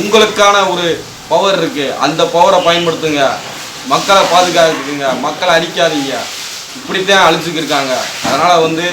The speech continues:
ஆஹ், பெரிய வேண்டுகோள், நான் தமிழகத்துல இருந்து குரல் கொடுக்குறேன்னா, ஒட்டுமொத்த தமிழ் குடி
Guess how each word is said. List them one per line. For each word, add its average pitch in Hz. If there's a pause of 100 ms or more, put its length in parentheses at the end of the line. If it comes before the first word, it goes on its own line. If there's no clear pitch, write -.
(760)
ஆஹ், 123 (1120)
பெரிய 208 (140)
வேண்டுகோள், 160 (480)
நான் 123
தமிழகத்துல 175
இருந்து 175
குரல் 165
கொடுக்குறேன்னா, 143 (840)
ஒட்டுமொத்த 165 (220)
தமிழ் 170
குடி 156